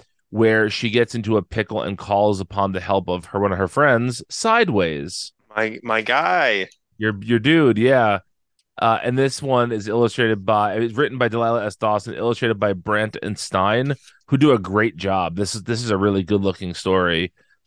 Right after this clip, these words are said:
Speaker 1: And I love seeing these characters together, and I, I hope we see more of them. I don't, again, like,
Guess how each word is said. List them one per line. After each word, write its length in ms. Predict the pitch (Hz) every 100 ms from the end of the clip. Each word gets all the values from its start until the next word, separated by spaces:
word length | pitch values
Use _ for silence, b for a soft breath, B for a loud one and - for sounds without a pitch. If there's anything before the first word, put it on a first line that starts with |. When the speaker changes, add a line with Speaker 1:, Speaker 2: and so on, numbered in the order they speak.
| _ -
Speaker 1:
And 120 | 143
I 60 |
love 260 | 147 160 170
seeing 200 | 185 175
these 140 | 170
characters 580 | - 165 165 - 165 165
together, 520 | - 151 170 180 110
and 200 | 82 113
I, 160 | 120 117
I 160 | - 110
hope 320 | 113 131 -
we 80 | 120
see 180 | -
more 280 | 117 117 135
of 100 | 120
them. 180 | 104 98 -
I 100 | 107
don't, 400 | 92 127 127 -
again, 320 | 117 123 107
like, 180 | 95 92